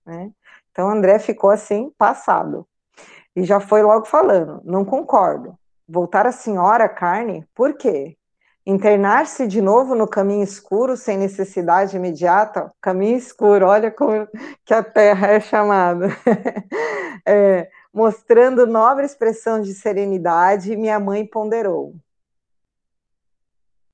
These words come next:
"Não consideras a angustiosa condição do teu pai, meu filho? Há muitos anos trabalho para reerguê-lo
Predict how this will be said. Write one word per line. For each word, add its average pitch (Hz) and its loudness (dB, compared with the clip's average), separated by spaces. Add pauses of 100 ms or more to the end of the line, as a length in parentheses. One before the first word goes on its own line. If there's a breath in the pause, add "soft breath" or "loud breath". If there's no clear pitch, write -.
(960)
"Não 226 -2
consideras 214 2
a 196 0
angustiosa 190 -2
condição 170 -10
do 156 -8
teu 156 -6
pai, 214 -2
meu 214 -2
filho? - -14 (1040 loud breath)
Há - -2
muitos 233 -2
anos 233 2
trabalho 196 2
para 196 2
reerguê-lo 185 -2